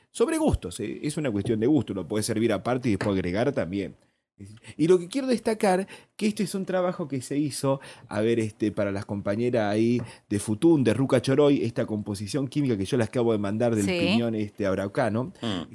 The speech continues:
Speaker 1: que la gente del inti con la gente del inta de Zapala y San Martín de los Andes, es decir,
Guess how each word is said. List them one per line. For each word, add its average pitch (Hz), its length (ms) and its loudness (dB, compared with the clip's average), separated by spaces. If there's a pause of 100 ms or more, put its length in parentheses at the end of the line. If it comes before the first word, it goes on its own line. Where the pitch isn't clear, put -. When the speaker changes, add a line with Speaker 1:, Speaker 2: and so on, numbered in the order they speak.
Speaker 1:
que 131 100 -4
la 117 120 -2
gente 151 360 -2
del 139 200 0
inti 156 380 -2
con 104 180 -4
la 101 80 -6
gente 147 340 -4
del 127 180 0
inta 127 400 -4
de 95 140 -2
Zapala 127 460 0
y 101 40 -2
San 95 180 -4
Martín 104 360 -2
de 120 80 0
los 135 180 -2
Andes, 139 440 -6 (320)
es 113 240 0
decir, 127 340 -2